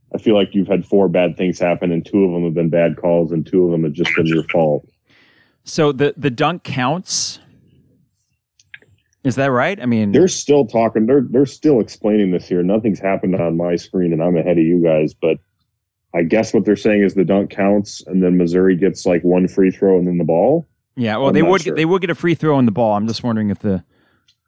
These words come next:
Speaker 2: uh, let's see.
Speaker 1: Now they're going back to the monitor.
Speaker 2: Oh my God! Maybe time. Oh my God! This is what scares me, guys. If they're going back to see how much time is left, and
Speaker 1: Okay, now they're having Drew Smith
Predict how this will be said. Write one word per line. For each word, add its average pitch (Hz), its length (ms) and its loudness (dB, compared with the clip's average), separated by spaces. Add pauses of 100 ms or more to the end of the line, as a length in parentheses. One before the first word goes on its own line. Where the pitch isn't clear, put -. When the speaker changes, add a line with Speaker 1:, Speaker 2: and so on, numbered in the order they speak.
(1400)
Speaker 2:
uh, 135 500 2
let's 139 180 -2
see. - 160 2
Speaker 1:
Now 247 60 4
they're 147 120 4
going 123 240 4
back 127 280 0
to 110 100 0
the 90 100 0
monitor. 82 560 0 (760)
Speaker 2:
Oh 104 100 -2
my 78 180 -8
God! 80 360 -10
Maybe 104 360 -2 (360)
time. 107 400 -4
Oh 113 100 -2
my 95 160 -2
God! 90 380 -4
This 120 140 -2
is 127 80 -2
what 110 140 -2
scares 117 280 -2
me, 104 80 0
guys. 98 180 -2
If 110 60 -8
they're 120 80 -2
going 120 180 0
back 117 180 -2
to 113 60 -10
see 131 140 -4
how 117 60 2
much 107 120 0
time 120 300 -2
is 101 100 -2
left, 101 380 -6 (2250)
and 110 480 2
Speaker 1:
Okay, 92 240 0
now 110 180 2
they're 120 160 4
having 101 280 0
Drew 98 240 0
Smith 92 400 -2